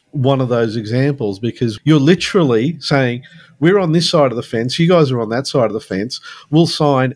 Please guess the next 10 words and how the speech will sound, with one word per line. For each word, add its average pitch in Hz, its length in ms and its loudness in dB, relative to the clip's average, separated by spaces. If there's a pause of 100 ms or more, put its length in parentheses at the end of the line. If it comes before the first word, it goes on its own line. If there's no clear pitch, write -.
and, 131 180 0 (100)
to - 140 -4
a 131 40 -2
point, 131 320 -2
and 123 140 -2
then 131 60 2
we're 117 100 -4
gonna 107 160 -4
go." 113 220 0 (320)
Whereas 123 640 0